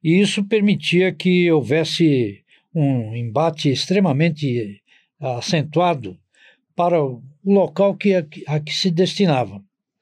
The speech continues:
A tal ponto que ainda em sessenta e dois, sessenta e três aproximadamente, aproximadamente, havia um número e-, enorme de excedentes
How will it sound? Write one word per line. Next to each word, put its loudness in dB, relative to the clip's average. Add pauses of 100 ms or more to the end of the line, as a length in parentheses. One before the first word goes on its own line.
(420)
A -2
tal 2
ponto 0
que -2
ainda 2
em 0
sessenta 0
e 0
dois, 2
sessenta -2
e 0
três 0
aproximadamente, -8 (560)
aproximadamente, 0 (840)
havia 2
um 4
número 4
e-, 2
enorme 2
de -2
excedentes -2